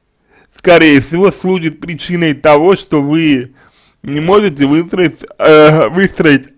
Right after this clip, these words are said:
адекватных отношений с мужчиной. И вот это то, о чём вы даже не подозреваете, то, о чём вы даже не думаете,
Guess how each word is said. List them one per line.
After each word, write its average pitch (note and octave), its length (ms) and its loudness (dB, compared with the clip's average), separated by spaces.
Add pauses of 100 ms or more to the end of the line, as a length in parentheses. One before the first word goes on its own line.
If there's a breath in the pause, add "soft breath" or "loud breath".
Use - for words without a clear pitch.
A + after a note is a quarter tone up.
(200)
адекватных E3+ 720 0
отношений D#3 680 -4
с - 120 -18
мужчиной. C#3 680 -12 (1700 soft breath)
И B2+ 80 -8
вот C#3 300 0
это G3+ 540 2 (1080 soft breath)
то, F3+ 180 4
о D3+ 100 4
чём E3 220 -2
вы F3+ 140 -4
даже E3+ 480 2
не E3+ 200 0
подозреваете, D3 720 -2
то, D3 160 -2
о D3 60 0
чём D#3 240 -8
вы E3 120 -6
даже E3 380 0
не D#3+ 260 -2
думаете, C3 720 -4